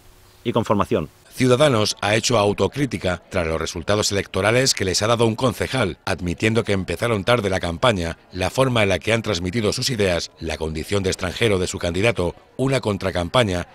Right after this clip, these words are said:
Speaker 2: y que el partido ganador lo hizo mejor. Tras esto ya han iniciado su proyecto para los próximos cuatro años.
Speaker 1: Yo no volveré a presentarme como alcalde en las siguientes elecciones municipales. Y aunque en un principio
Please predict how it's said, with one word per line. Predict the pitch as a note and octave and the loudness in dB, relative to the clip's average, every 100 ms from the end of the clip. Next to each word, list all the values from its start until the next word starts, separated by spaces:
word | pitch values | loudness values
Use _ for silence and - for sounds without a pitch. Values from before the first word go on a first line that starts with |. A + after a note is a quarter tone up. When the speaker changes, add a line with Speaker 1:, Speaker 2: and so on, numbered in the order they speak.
| - - | -14 -8
Speaker 2:
y | A2+ | -2
que | G#2+ | 0
el | G2 | 2
partido | G2+ E2+ C3 G#2 | 0 0 0 0
ganador | F#2+ F#2 A2+ G#2+ | 0 2 2 2
lo | F2+ F2+ | 0 0
hizo | - | -2
mejor. | F2 E2 B2 E2+ - - | -4 2 2 2 -4 -10
Tras | - G#2 - | -2 2 4
esto | B2+ - G#2 F#2+ | 2 2 2 2
ya | F#2+ G2 | 2 0
han | G2+ | 0
iniciado | G2 F2 A#2 A2+ | -2 0 0 0
su | A2+ | -2
proyecto | F#2 F#2+ A2 - B2 | -2 -2 -2 2 2
para | G#2 F2+ | 2 0
los | E2 | -2
próximos | - G#2 A#2 A2+ A2 | -2 -2 0 -2 -2
cuatro | - F#2+ D#2+ F2+ | -2 0 0 2
años. | G#2+ F2+ D2 - - - - | 0 0 -4 -10 -18 -20 -8
Speaker 1:
Yo | - F#3 | 2 6
no | G#3 | 8
volveré | G#3 F#3 G3 | 10 8 6
a | F#3+ | 4
presentarme | D#3+ D#3+ C3+ D#3 B2+ A2 | 2 -2 2 4 4 0
como | A2+ | 2
alcalde | G#2+ A2+ A#2 G#2 | 2 4 4 4
en | |
las | F#2+ | 0
siguientes | - F#2+ G2+ F#2 G2 | -2 -2 -2 -2 -2
elecciones | G2+ F#2 C3+ C#3 | -2 0 0 2
municipales. | A#2+ G2 G#2+ A2+ D2 - - - _ - - - - - | 0 -2 -2 -2 -4 -14 -20 -20 _ -20 -20 -20 -12 2
Y | |
aunque | D3+ D3 D3 | 2 4 4
en | |
un | F#3 G3+ | 4 2
principio | F#3+ E3+ F#3+ F#3 A2+ | 0 -2 -2 -6 -6